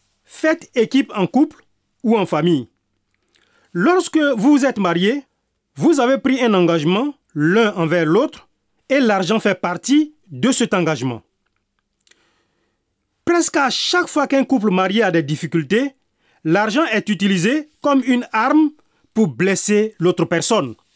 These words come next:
Septième instruction, reconnaissez que ce que vous avez appartient à Dieu en incluant Dieu au sein de votre budget et en donnant aux autres.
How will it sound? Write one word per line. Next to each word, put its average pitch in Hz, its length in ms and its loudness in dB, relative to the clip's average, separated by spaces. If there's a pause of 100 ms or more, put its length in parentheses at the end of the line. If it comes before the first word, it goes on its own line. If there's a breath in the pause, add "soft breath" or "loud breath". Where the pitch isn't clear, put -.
(600)
Septième 202 560 -2
instruction, 196 640 -4 (760)
reconnaissez 240 640 0
que 240 120 0
ce 190 100 -2
que 208 140 2
vous 190 220 0
avez 196 320 -2 (120)
appartient 180 460 -4
à 160 160 -2
Dieu 202 360 -2 (460)
en 302 300 4
incluant 247 500 2
Dieu 214 440 0 (100)
au 190 120 4
sein 269 300 0
de 196 120 2
votre 190 280 0
budget 165 540 -2 (460)
et 233 180 0
en 233 120 2
donnant 170 380 0
aux 156 180 -2
autres. - 300 -4